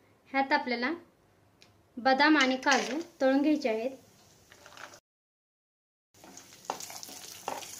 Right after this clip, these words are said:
काजू बदाम आपल्याला जास्त ब्राऊन करून घ्यायचे नाहीयेत, हलकंसं असं तळून घ्यायचं आहे. झालेले आहेत, काढून घेऊ आपण. काजू बदाम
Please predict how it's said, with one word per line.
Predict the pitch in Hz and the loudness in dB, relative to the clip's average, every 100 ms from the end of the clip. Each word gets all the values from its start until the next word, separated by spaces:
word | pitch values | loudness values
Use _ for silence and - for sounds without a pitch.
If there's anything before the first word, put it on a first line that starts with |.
| - | -2
काजू | - 262 262 320 | 4 4 4 4
बदाम | 294 262 262 | 4 4 4
आपल्याला | 240 254 254 | 2 2 4
जास्त | 269 277 302 262 | 4 2 0 2
ब्राऊन | 262 269 | 4 4
करून | - 269 277 | 2 2 2
घ्यायचे | 285 277 | 0 0
नाहीयेत, | 302 285 233 220 269 - - - - - - - - - - - - - - - - - - - | 0 2 0 -2 -4 -12 -16 -16 -14 -16 -18 -20 -20 -20 -18 -18 -18 -20 -20 -12 -10 -8 -6 2
हलकंसं | 269 277 302 294 320 | 2 2 0 0 2
असं | 262 262 262 262 - - | 0 2 0 0 -6 2
तळून | 262 262 | 4 6
घ्यायचं | 269 262 - | 4 2 2
आहे. | 208 220 269 - - - - - - - - - - - - 240 | -4 -4 -6 -10 -18 -16 -14 -16 -16 -16 -14 -16 -14 -14 -12 -2
झालेले | 262 277 302 | 2 4 4
आहेत, | 302 254 - - | 2 0 -4 -4
काढून | 240 269 | -2 2
घेऊ | 302 311 | 2 2
आपण. | 214 220 311 - - _ | 0 -2 -6 -6 -16 _
काजू | 262 254 302 | 2 2 2
बदाम | 302 262 226 | 2 2 0